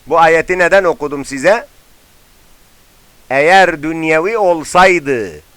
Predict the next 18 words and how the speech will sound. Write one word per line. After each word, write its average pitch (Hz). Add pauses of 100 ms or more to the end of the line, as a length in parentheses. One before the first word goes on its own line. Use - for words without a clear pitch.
(120)
ve 139
hayır 165
getirmeseydi 208 (680)
bunu 170
yazmaz 160
idi. 90 (300)
Ama 190 (1500)
insanlara 147
hakkı 147
gösteriyor. 113 (440)
Adaleti 143
gösteriyor. 113 (360)
Irkçılığı 151
kaldırıyor. 131 (320)
İnsaniyetin 156
kardeşçe 156
olduğunu 151
söylüyor. 196